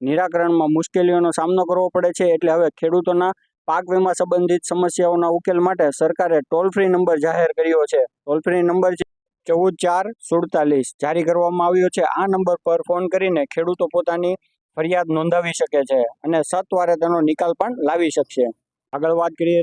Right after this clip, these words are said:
તો દર મહિને ખેડૂતોને મળશે ત્રણ હજારનું પેન્શન. છેલ્લા કેટલાક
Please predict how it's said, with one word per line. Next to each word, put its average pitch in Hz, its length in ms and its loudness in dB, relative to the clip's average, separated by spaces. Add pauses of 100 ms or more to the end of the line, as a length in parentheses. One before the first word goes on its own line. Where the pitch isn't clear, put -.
તો 160 80 2 (140)
દર 170 220 2
મહિને 165 360 2 (160)
ખેડૂતોને 170 480 0
મળશે 165 320 2 (100)
ત્રણ 160 320 0
હજારનું 160 320 2 (100)
પેન્શન. 147 460 0 (460)
છેલ્લા 180 380 2 (140)
કેટલાક 165 300 0